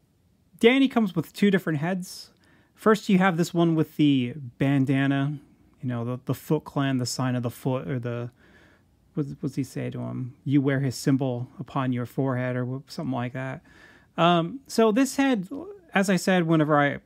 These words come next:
opened up and, like, showed him in the package, I don't think this one looks as good as the other one. I think that the proportions of the face are pretty decent, but, like, the eyes are, you know,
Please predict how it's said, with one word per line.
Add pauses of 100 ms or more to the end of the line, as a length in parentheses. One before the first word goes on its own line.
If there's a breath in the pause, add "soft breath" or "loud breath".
(160)
opened
up (200)
and,
like,
showed
him
in
the
package, (400 loud breath)
I
don't
think
this
one
looks
as
good
as
the
other
one. (400 loud breath)
I
think
that
the
proportions
of
the
face
are
pretty
decent,
but,
like,
the
eyes
are, (120)
you
know,